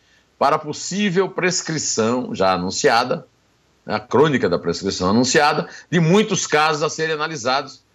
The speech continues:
o que poderá justificar, segundo eles, a impunidade em vários desses casos.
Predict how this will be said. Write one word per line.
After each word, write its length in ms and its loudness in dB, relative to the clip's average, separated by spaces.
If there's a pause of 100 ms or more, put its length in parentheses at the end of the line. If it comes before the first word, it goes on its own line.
(140)
o 100 -14
que 80 -18
poderá 320 2
justificar, 580 -6
segundo 420 -2
eles, 500 0 (340)
a 120 0
impunidade 760 0
em 80 0
vários 420 0
desses 300 -18
casos. 260 -14